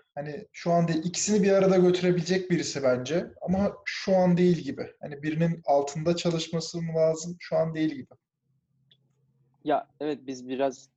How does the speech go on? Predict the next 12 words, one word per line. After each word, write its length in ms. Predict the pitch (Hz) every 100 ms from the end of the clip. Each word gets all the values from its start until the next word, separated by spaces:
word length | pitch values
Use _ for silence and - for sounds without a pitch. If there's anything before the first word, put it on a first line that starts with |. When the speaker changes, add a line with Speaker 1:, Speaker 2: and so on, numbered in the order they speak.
| -
Speaker 2:
sportif 400 | - 143 147 -
direktör 280 | 147 143
olarak 360 | 147 147 147 131
gelmesin 440 | 147 156 143 -
dedik 220 | 120 120 180
ama, 240 | 165 170 _ _ _
e, 40 | 127 120 117 117 - _
yani 160 | 127 117
ortak 300 | 123 127 123
görüş 220 | 135 120
öyle 180 | 127 123
görünüyor. 460 | 117 113 120 165